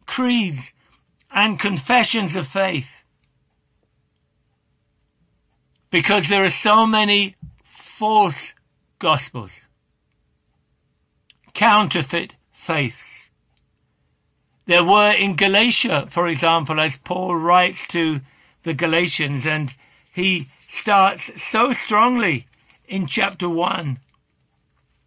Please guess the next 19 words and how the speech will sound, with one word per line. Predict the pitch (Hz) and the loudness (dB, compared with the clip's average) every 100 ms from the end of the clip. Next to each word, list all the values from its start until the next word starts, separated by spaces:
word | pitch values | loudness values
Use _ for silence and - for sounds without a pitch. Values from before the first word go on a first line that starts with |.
| _ _ _ _ _ _ - | _ _ _ _ _ _ -10
He | 196 | -6
says, | 165 214 | -2 0
"I'm, | 208 202 214 220 - _ - | 2 2 0 -2 -8 _ -2
I'm | 220 | 0
astonished | 247 - 269 294 269 147 - - _ _ - | 0 2 2 2 0 -2 -8 -20 _ _ -4
that | 202 | -2
you're | 208 196 196 | 0 0 0
so | 202 196 | 0 -2
quickly | - - 269 - 226 220 | -2 -2 -2 -2 -4 -4
deserting | 156 190 147 196 220 226 - 214 202 | -4 -6 -2 -2 0 -2 -4 -6 -4
him | 139 202 233 214 147 _ _ - | -4 -2 -4 -4 -8 _ _ -6
who | 190 160 | -6 -4
called | - 220 233 233 165 | -2 0 2 0 -2
you | 214 220 | -4 -4
in | 190 190 | -4 -2
the | 175 | -4
grace | 156 190 233 196 | -4 -4 -4 -6
of | 202 151 | -10 -10
Christ | - 226 233 185 | -8 -4 -4 -6